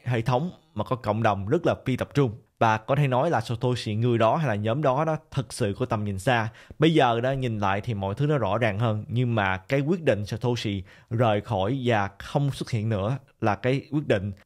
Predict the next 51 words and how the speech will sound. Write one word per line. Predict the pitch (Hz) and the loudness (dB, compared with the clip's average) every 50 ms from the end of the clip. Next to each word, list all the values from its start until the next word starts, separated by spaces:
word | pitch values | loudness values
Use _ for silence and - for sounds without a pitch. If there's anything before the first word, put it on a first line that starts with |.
| _ _ _ - | _ _ _ -4
khiến | - - 156 185 180 | 0 0 2 2 2
cho | - 135 117 | 2 2 2
mạng | 107 98 95 98 | 2 0 0 0
lưới | 117 120 | 0 0
Bitcoin | 117 - - - 110 107 107 107 | -2 -2 -2 -2 -2 -2 0 0
ngày | 110 113 101 101 92 | 0 0 0 0 0
lại | 92 95 98 | -2 -4 -4
càng | - 117 104 92 92 90 - - | -2 -2 -2 -2 -4 -8 -10 -6
vững | - 110 107 117 | -4 -4 -2 0
chắc | 131 156 - - | 0 -2 -2 -2
và | 110 101 | -2 0
lớn | 104 120 143 131 | 0 0 2 0
mạnh | 98 92 | 0 0
hơn. | 104 123 123 120 110 - - - - - - | 0 2 2 0 0 -4 -8 -14 -20 -6 0
Và | - 120 120 | 0 0 2
chúng | - 165 170 | 2 0 2
ta | 165 143 | 2 2
cũng | 131 - 135 | 2 0 0
đã | 139 139 | -2 0
từng | 135 127 120 110 110 | 0 0 0 0 0
nói | 110 113 135 | 0 0 2
đến | 147 139 131 147 165 165 | 2 2 2 0 0 -2
cái | - 165 | -4 -4
sự | - - 120 110 | -2 -2 -4 -2
việc, | 101 107 104 95 - | -2 -2 -2 -2 -2
à, | - 107 107 104 101 92 - | -2 -2 0 0 -2 -4 -4
của | 107 104 104 104 117 - - | -2 0 0 -2 -2 0 0
Telegram | 139 120 117 110 131 123 117 113 113 113 | 2 2 2 2 2 2 2 0 0 -2
nó | 113 120 127 131 | 0 0 0 0
ảnh | 127 71 90 104 113 123 | 0 -2 -4 -4 -2 -2
hưởng | 120 113 95 101 113 127 | -2 0 -2 -2 -2 -2
như | 123 117 | -2 -2
thế | 117 143 135 | -2 -2 0
nào | 123 117 107 95 92 92 - - - | 0 0 0 0 -2 -4 -8 -10 -4
về | 101 113 110 107 101 104 104 95 - - - | -2 0 0 2 0 0 -2 -6 -8 -2 0
crypto | 180 180 - - 127 101 | 0 0 2 0 0 0
nói | 110 120 | 0 0
chung | 117 151 131 123 | 0 0 0 0
các | - 127 | 0 0
bạn, | 113 104 98 98 101 98 - _ _ _ - | 0 0 0 -2 -6 -10 -12 _ _ _ 0
về | 135 131 | 0 0
giá | 120 104 135 135 143 151 | 2 2 4 4 2 2
trị | - 151 113 107 104 | 2 0 0 0 0
của | 117 | 0
một | 123 113 | -2 0
mạng | 101 101 101 107 120 | 0 -2 -2 0 0
lưới | 123 135 156 170 - | 0 0 0 -2 -4
thật | - 135 117 - - | -4 -4 -4 -4 -6
sự | - - 107 101 101 | -6 -4 -4 -4 -2
phi | - - 131 | -2 -2 -2
tập | - 110 | -2 -2